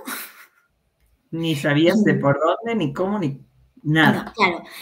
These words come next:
Speaker 1: También tuve un poco de conflicto con mi pareja en ese momento, porque me decía, "Tú tienes un admirador secreto y no me lo
Speaker 2: Ah,
Speaker 1: estás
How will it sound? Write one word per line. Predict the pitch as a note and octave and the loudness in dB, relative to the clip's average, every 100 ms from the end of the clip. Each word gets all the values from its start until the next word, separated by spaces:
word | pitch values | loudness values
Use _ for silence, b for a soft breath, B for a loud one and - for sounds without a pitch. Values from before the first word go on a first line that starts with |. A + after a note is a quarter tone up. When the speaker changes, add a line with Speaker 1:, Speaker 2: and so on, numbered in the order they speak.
| B | B
Speaker 1:
También | - F3+ A#3 B3+ | 0 2 2 2
tuve | D4 D#4+ D4+ - | 2 4 2 0
un | A3+ | -2
poco | B3 C4+ | -2 0
de | A#3+ G#3+ | 0 0
conflicto | G3 F#3+ G#3+ A3+ C#4 | -4 -4 -6 -6 -4
con | A3 G3 | -4 -4
mi | F#3 | -4
pareja | F#3 A3 C4 | -4 -4 -4
en | G3 | -6
ese | G#3+ A3 | -6 -6
momento, | F3+ G#3+ E4+ G3+ | -6 -4 -4 -6
porque | F#3+ F3+ | -6 -8
me | F3+ | -8
decía, | E3 | -10
"Tú | D3+ A3 | -8 -4
tienes | A3 - | -2 -2
un | C4 | -4
admirador | F#3+ F3+ F3 G#3 | -4 -4 -4 -2
secreto | C4 - G#3 B3+ F#3+ C#3+ - B B B | -4 -4 -4 -4 -4 -10 -14 B B B
y | G3+ | 4
no | |
me | G#3 | 8
lo | A3 | 10
Speaker 2:
Ah, | D4+ | 8
Speaker 1:
estás | A#3+ | 6